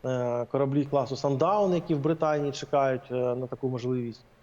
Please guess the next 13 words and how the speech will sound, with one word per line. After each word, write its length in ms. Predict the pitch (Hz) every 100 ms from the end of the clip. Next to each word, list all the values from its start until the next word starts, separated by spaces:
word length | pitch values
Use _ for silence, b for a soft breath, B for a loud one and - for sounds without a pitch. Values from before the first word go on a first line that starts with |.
| _
на 100 | 135
яких 240 | 135 139 120
вже 260 | 127 156
служать 340 | 151 143 120 117
українці. 580 | 123 127 123 113 107 -
Е, 720 | - _ _ _ _ _ 123 131 131 127 120
але 520 | 143 160 180 214 208 -
ми 160 | 139 151
вимушені, 560 | 156 175 160 - 143 127
звісно, 340 | 151 160 139
проводити 540 | 139 143 147 131 135
постійно 540 | 123 135 - 147 131 120
подібні 520 | 127 127 131 120